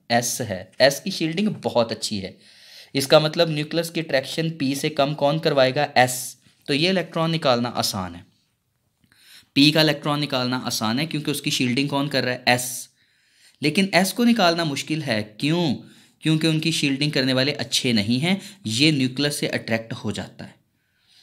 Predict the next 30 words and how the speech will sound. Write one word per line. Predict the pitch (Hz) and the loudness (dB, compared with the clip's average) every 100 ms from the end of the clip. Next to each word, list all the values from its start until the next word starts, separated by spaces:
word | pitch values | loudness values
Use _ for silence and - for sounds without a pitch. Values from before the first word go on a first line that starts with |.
| _ | _
इसीलिए | 123 - 156 147 | -4 0 2 2
इसकी | 143 - | 2 2
ऑक्सीडेशन | 135 127 139 135 131 131 | 0 0 -2 -2 -2 -4
स्टेट | 131 120 117 | -2 -4 -2
प्लस | 113 113 117 | -2 -2 -2
वन | 117 | -2
है, | 135 185 | 0 -2
क्योंकि | 185 135 131 | -2 -4 -4
इसका | 117 131 | -4 -4
सिर्फ | 123 - 247 254 - 135 | -4 0 0 0 -4 -2
एक | 135 156 160 | 0 0 0
इलेक्ट्रॉन | 120 107 - 110 104 | -2 -2 -4 -2 -2
निकालना | 104 104 95 95 | -2 -2 -2 -4
आसान | 98 107 - 127 147 98 | -4 -6 -2 -2 0 -4
है। | - - - _ 160 | -8 -20 -20 _ 2
तीनों | 180 247 | 4 4
भी | 269 | 4
निकल | 196 170 139 | 2 2 2
आते | 98 98 | 0 -4
हैं, | 95 - _ | -10 -14 _
ये | 113 147 | 0 4
दो | 190 202 | 4 4
भी | 190 | 2
निकल | 160 151 131 | -2 0 -2
आएंगे, | 127 | -2
लेकिन | 143 131 139 | -2 -2 -4
ज़्यादा | 113 113 104 113 117 | 0 2 2 0 -2
एनर्जी | 107 98 - 107 | -4 -6 -4 -6
देना | 98 90 | -6 -10
पड़ेगी। | 85 90 90 | -12 -14 -16